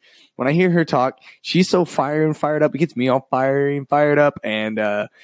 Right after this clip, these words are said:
it may not be good to talk to me after, 'cause I was in a casual conversation afterwards, but, like,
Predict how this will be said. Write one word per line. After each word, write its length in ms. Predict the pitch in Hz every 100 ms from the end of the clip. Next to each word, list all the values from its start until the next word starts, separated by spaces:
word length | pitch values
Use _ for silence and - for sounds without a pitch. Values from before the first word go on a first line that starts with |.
| _
it 120 | - 135
may 120 | 196
not 140 | 190
be 100 | 165
good 200 | 139 143
to 100 | 117
talk 240 | - 113 -
to 100 | 123
me 80 | 110
after, 260 | 107 87
'cause 160 | - 156
I 40 |
was 120 | 202
in 80 | 214
a 40 | 143
casual 300 | 156 151 151
conversation 600 | 147 143 139 139 135 117
afterwards, 520 | 113 - 139 139 135
but, 160 | 107
like, 260 | 107 95